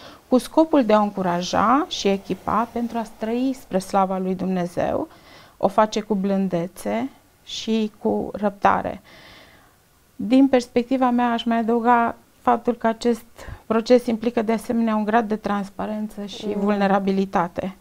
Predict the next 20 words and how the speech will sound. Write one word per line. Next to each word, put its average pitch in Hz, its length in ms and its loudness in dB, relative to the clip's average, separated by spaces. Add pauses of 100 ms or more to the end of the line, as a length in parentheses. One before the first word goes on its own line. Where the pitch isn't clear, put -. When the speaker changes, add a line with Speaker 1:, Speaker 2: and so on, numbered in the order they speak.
(140)
Speaker 1:
Ca 208 140 2
și 214 200 -8
mamă 214 640 -4
spirituală, 214 920 -4 (460)
trebuie 226 300 -2
să 240 160 -6
fiu 233 260 -4
dispusă 208 1120 -4 (1300)
să 208 540 0 (260)
îmi 208 380 -4
trăiesc 247 420 0
via-, 220 440 -2 (380)
să 220 360 0
îmi 226 160 0
deschid 226 640 -2
sau 233 160 -2
să 226 140 -8
las 294 280 -4
o 294 60 -8
fereastră 233 1080 -8